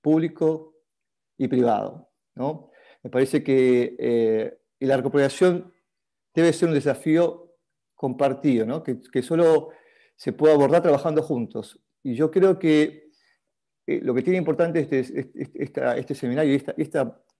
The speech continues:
sobre todo hoy, es poder escuchar a la industria, eh, que seguramente deberán, junto con el gobierno, y los, y sus gobiernos, eh,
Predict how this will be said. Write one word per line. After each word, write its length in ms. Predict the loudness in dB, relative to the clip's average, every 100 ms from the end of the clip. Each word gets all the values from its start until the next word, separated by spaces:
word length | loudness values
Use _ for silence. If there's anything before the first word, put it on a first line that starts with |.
| _ _ _ _ _
sobre 240 | 0 2
todo 300 | 4 4 6
hoy, 280 | 6 4 2 -8 _ _ _ _ _ _ _ _ -6
es 160 | -6
poder 220 | 2 4
escuchar 380 | 4 0 0 2
a 60 | 4
la 100 | 2
industria, 720 | 0 -4 -4 -4 -2 -2 -4 _ _ _ _ _ _ _ _ _ -2
eh, 540 | 0 2 2 2 -2
que 80 | -6
seguramente 380 | -2 0 2 4
deberán, 520 | 4 4 2 -4 -8 -10
junto 200 | -4 0
con 100 | 0
el 60 | 2
gobierno, 600 | 2 4 4 4 0 0 2
y 40 |
los, 120 | 0 0
y 40 | 0
sus 180 | 2
gobiernos, 800 | 2 4 4 4 2 -4 -6 -10 _ _ _ _ _ _ _ -12
eh, 300 | -4 -2 -2